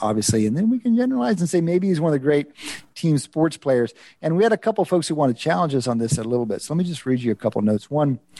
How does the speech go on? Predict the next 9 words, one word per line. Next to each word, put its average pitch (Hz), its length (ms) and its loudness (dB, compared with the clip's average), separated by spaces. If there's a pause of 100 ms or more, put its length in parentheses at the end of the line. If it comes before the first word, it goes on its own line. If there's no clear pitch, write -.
(360)
from 110 200 -6
Gary 131 260 2
Feldman. 117 640 -2 (480)
Uh, 120 180 -2
Gary 139 300 0
says, 131 480 0 (120)
"On 135 100 2
the 139 60 0
show, 190 520 0